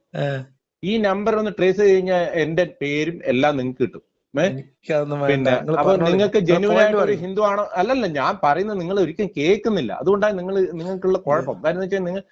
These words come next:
Speaker 2: നിങ്ങൾ ഒരിക്കലും കേൾക്കുന്നില്ല. ഞാൻ എന്താ പറയുന്നത് എന്നുള്ള കാര്യം നിങ്ങൾക്ക് ഒരിക്കലും മനസ്സിലാവുന്നില്ല.
Speaker 1: നിങ്ങൾ ഇത് പറഞ്ഞത്
Speaker 2: അതിന്
Speaker 1: വരെ
Speaker 2: കാര്യം
Speaker 1: പറഞ്ഞില്ല,
Speaker 2: എന്താണെന്ന്
Speaker 1: നിങ്ങൾ എന്തിനാ
Speaker 2: വെച്ചാൽ, അല്ല,
Speaker 1: വിളിച്ചത്?
Speaker 2: ലിയാ-, ലിയാ-, ലിയാഖത്തിനടുത്ത് എനിക്ക് പറയാനുള്ളത് കാര്യം എന്ന് വെച്ചാൽ ഈ പിന്നെ, അതായത് നിങ്ങള് പിന്നെ ഈ മുസ്ലിം സമൂഹത്തിനെ, ഏ, പിന്നെ മുസ്ലിം സമൂഹത്തിനെ ഒരിക്കലും പറഞ്ഞിട്ടില്ല.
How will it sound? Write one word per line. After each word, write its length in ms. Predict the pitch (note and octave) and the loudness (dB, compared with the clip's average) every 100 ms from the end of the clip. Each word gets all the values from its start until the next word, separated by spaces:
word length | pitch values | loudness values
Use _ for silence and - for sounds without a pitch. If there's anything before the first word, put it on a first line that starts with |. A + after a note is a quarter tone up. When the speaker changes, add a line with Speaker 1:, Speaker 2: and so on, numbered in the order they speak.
| _ - | _ -2
Speaker 2:
നിങ്ങൾ 140 | F#3+ | 4
ഒരിക്കലും 240 | F#3+ F#3+ F#3+ | 4 2 2
കേൾക്കുന്നില്ല. 340 | G3 G3 D#3 C3 | 4 4 2 0
ഞാൻ 340 | F#3 G#3 A#3+ | 2 2 0
എന്താ 260 | G3 G3 A3+ - | -4 -6 -4 0
പറയുന്നത് 320 | E3 G3+ G#3 | 0 0 -4
എന്നുള്ള 240 | F#3 F3 | -4 0
കാര്യം 200 | E3+ E3+ | 0 0
നിങ്ങൾക്ക് 240 | D#3+ D3 D#3 | -4 -8 -8
ഒരിക്കലും 240 | B2+ D#3 | -6 -4
മനസ്സിലാവുന്നില്ല. 500 | B2 A2+ D3 F3+ G3+ | -4 -2 -2 0 0
Speaker 1:
നിങ്ങൾ 160 | G3+ G3 | -2 -2
ഇത് 80 | D#3+ | -2
പറഞ്ഞത് 180 | F3 | 0
Speaker 2:
അതിന് 140 | E3+ G3+ | 2 4
Speaker 1:
വരെ 80 | F#3+ | 4
Speaker 2:
കാര്യം 140 | G#3+ | 4
Speaker 1:
പറഞ്ഞില്ല, 240 | C4+ A3+ | 2 2
Speaker 2:
എന്താണെന്ന് 300 | G#3+ G3 F#3 | 2 2 2
Speaker 1:
നിങ്ങൾ 80 | F#3 | 0
എന്തിനാ 200 | F3+ F3+ | 0 -2
Speaker 2:
വെച്ചാൽ, 240 | F3+ D#3+ A3+ | 0 0 2
അല്ല, 140 | G3 | 4
Speaker 1:
വിളിച്ചത്? 420 | A3+ B3 G#3 F3 | 4 2 -2 -2
Speaker 2:
ലിയാ-, 0 | |
ലിയാ-, 300 | E3 G#3 E3+ | 2 2 0
ലിയാഖത്തിനടുത്ത് 640 | E3+ A3+ A#3 G#3+ G#3+ G3 F#3+ | 0 2 0 -4 -6 -6 -6
എനിക്ക് 220 | D#3+ E3+ D#3 | -6 -6 -2
പറയാനുള്ളത് 380 | D3 D#3+ A#2+ B2 | 0 2 0 0
കാര്യം 180 | B2+ | -2
എന്ന് 140 | B2 C#3 | -2 -6
വെച്ചാൽ 60 | C#3+ _ _ _ _ - | -6 _ _ _ _ -4
ഈ 380 | D#3+ G#3 G3+ - C3+ D3 | 2 2 2 -2 -4 0
പിന്നെ, 460 | C#3 C3+ C3 B2+ - _ - | 2 4 2 2 -4 _ -4
അതായത് 360 | C#3 F#3+ F#3 D#3+ | 2 4 2 -2
നിങ്ങള് 460 | F3+ G#3+ F#3+ E3+ E3+ _ _ - | -2 2 2 0 -6 _ _ -2
പിന്നെ 480 | C#3+ C3 B2+ B2+ B2 | 0 2 2 2 0
ഈ 220 | B2 F3 | 0 0
മുസ്ലിം 380 | F3+ D#3+ D#3+ A3+ | 0 -2 -2 -2
സമൂഹത്തിനെ, 640 | - F3+ F3 F3 E3 D#3 D3+ D3 - | 0 0 0 -2 -2 -2 -2 -2 -2
ഏ, 160 | C3 C3 | -2 0
പിന്നെ 440 | A#2+ B2 A#2+ A#2+ | 0 -2 0 -2
മുസ്ലിം 320 | C3 C3 G3 | -2 -4 -4
സമൂഹത്തിനെ 640 | G3 D3+ F#3 A3+ A#3 G#3+ | 0 2 2 2 2 0
ഒരിക്കലും 300 | G3+ D#3 C#3+ | 0 0 -2
പറഞ്ഞിട്ടില്ല. 440 | A#2+ A2 G2+ E2+ | 0 -2 -6 -10